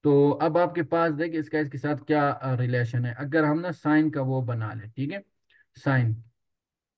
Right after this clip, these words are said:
तो sin किसके equal होता है, यहाँ आप देखिए opposite साइड B by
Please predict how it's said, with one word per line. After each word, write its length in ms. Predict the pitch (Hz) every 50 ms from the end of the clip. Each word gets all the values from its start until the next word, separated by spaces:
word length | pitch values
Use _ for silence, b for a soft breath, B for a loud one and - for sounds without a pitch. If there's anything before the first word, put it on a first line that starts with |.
| _ _ -
तो 80 | 135
sin 300 | 123 - 151 160 170 165
किसके 280 | 151 185 170 - - 170
equal 240 | 160 151 151 143 143
होता 220 | 135 127 - 127
है, 60 | 123
यहाँ 280 | 127 135 139 131 131 131
आप 60 | 127
देखिए 320 | 120 127 131 127 123 123 127
opposite 320 | 131 - 147 135 135 127
साइड 200 | 127 143 143 143
B 240 | 127 120 143 147 147
by 300 | 131 135 135 143 156